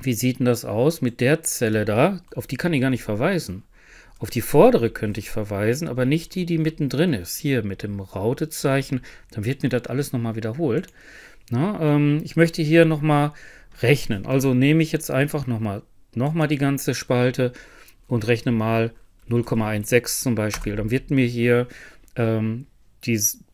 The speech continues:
Mehrwertsteuer ausgerechnet. Ne, dafür muss ich vorne noch mal drauf zurückgreifen. Ich habe jetzt also das Ganze in zwei Blöcken grad. Hier vorne und hier hinten. Und was ist leider, wenn hier eine Spalte eingefügt wird? Nee,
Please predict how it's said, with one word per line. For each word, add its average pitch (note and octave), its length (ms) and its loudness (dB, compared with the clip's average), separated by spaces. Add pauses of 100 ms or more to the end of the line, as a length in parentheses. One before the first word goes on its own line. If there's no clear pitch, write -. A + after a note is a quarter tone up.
(140)
Mehrwertsteuer A#2 760 2
ausgerechnet. G#2 880 -8
Ne, D3 140 2
dafür D3+ 240 2
muss C3 180 2
ich B2+ 140 -4
vorne C3 340 4
noch B2 80 4
mal A#2 120 2
drauf G#2+ 260 -2
zurückgreifen. E3 640 4
Ich - 120 -4
habe D3+ 160 0
jetzt C#3+ 160 -2
also B2+ 200 0
das B2 160 -2
Ganze A#2+ 220 -2
in A2+ 100 -2
zwei E3+ 320 2
Blöcken A2+ 300 0
grad. F2+ 320 -10 (420)
Hier B2+ 220 2
vorne C3 500 2
und - 160 -8
hier G2+ 140 -6
hinten. A2 420 -4 (800)
Und B2 140 0
was C#3+ 180 4
ist E3 180 0
leider, C3+ 380 4
wenn C3+ 120 0
hier C3+ 120 -2
eine A#2+ 120 0
Spalte A#2 400 0
eingefügt E3+ 540 0
wird? A2 280 2 (560)
Nee, B2 280 2